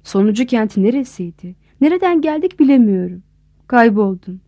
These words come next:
Ya bu sessizlik? Tek bir insan sesi, tek bir hayvan çığlığı yok. Hava iyice kararıyor. Ben de bu garip gökyüzü içinde asılı duran bir adayım. İki ayrı duygu hali içindeyim.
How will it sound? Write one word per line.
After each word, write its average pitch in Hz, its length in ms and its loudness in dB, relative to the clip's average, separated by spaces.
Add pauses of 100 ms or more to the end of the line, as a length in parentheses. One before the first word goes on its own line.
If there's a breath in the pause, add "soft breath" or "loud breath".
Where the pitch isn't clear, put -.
(240 soft breath)
Ya 349 180 4
bu 370 80 0
sessizlik? 247 880 -6 (380)
Tek 285 260 -4
bir 262 160 0
insan 220 440 -8
sesi, 202 560 -12
tek 330 320 -8
bir 320 80 -6
hayvan 285 460 -2
çığlığı 247 480 -6
yok. 254 260 -12 (1300 soft breath)
Hava 330 220 0
iyice 302 360 0
kararıyor. 185 720 -8 (120)
Ben 220 240 2
de 202 160 -2
bu 196 100 -4
garip 220 320 -6
gökyüzü 214 440 -4
içinde 185 440 -6
asılı 208 340 -6
duran 202 320 -2
bir 196 160 -6
adayım. 160 340 -16 (720 soft breath)
İki 381 260 -4
ayrı 330 240 -4
duygu 294 300 -4
hali 196 260 -4
içindeyim. 170 600 -8